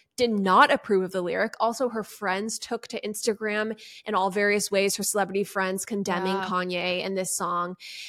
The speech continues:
Speaker 1: And so the message from Team Swift and her camp and Taylor herself was she was the victim of being objectified in a horrific
Speaker 2: Right.
Speaker 1: way of this lyric that was really degrading.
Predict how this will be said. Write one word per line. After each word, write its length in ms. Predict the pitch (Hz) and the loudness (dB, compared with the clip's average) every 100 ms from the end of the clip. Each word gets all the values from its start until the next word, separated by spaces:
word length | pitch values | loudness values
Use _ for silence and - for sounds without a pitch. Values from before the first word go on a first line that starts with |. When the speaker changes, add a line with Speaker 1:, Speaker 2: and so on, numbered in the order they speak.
| - | 4
Speaker 1:
And 120 | 247 | 4
so 380 | - 240 220 208 - - _ _ | 6 6 6 4 -2 -20 _ _
the 100 | 233 | 2
message 460 | 226 294 339 262 - | 4 2 2 0 -2
from 180 | 208 | -2
Team 360 | 202 - 214 196 | 0 0 0 -2
Swift 640 | - 196 226 277 185 - | -2 4 6 6 4 0
and 120 | - 190 | -8 -6
her 180 | - 226 | -4 -4
camp 400 | - 214 208 202 | -2 -2 -2 -2
and 100 | 202 | -6
Taylor 300 | 190 214 202 | -6 -2 -2
herself 560 | 196 190 - 202 254 - | -2 -4 -2 2 2 2
was 260 | 208 196 - | 0 0 0
she 200 | - 233 | 0 2
was 160 | 240 | 0
the 120 | - 190 | 0 -4
victim 520 | 185 - 233 247 277 - - - | -4 -4 -2 -2 -2 -8 -18 -8
of 140 | - 196 | -4 0
being 180 | 196 180 | 0 -2
objectified 880 | 170 196 233 269 - 247 240 240 240 | 0 0 0 -2 0 4 4 4 2
in 160 | 196 | 0
a 80 | 175 | -4
horrific 420 | 170 202 202 202 | -2 -2 -2 -2
Speaker 2:
Right. 120 | 190 196 | 0 2
Speaker 1:
way 440 | 233 254 269 269 - - - | 4 4 2 0 -8 -20 -8
of 220 | - 185 | -6 -4
this 200 | 180 170 | -6 -8
lyric 360 | 190 185 208 220 | -4 -2 -2 -2
that 100 | 170 | -4
was 100 | 175 | -2
really 160 | 190 196 | 2 2
degrading. 720 | 185 - 175 185 240 285 320 | 2 -2 -2 0 2 0 -4